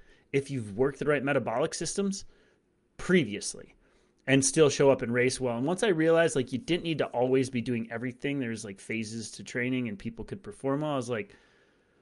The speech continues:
my philosophy is, like, I stopped cramming everything in and trying to make it all work all the time and being like,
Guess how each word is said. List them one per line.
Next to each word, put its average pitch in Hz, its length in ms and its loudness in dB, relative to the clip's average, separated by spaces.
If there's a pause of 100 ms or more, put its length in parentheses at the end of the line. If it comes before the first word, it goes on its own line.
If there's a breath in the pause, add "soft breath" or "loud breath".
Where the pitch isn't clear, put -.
(320 soft breath)
my 147 240 6
philosophy 127 380 4
is, 113 100 -2
like, 120 140 0
I 117 40 -2
stopped 175 260 2
cramming 143 400 4
everything 135 400 4
in 135 140 4
and 113 240 0 (1120)
trying 139 200 4
to 131 60 4
make 131 300 6
it 139 80 4
all 127 120 6
work 127 200 2
all 123 160 4
the 123 80 4
time 127 340 0
and 117 80 0
being 131 180 0
like, 120 220 -4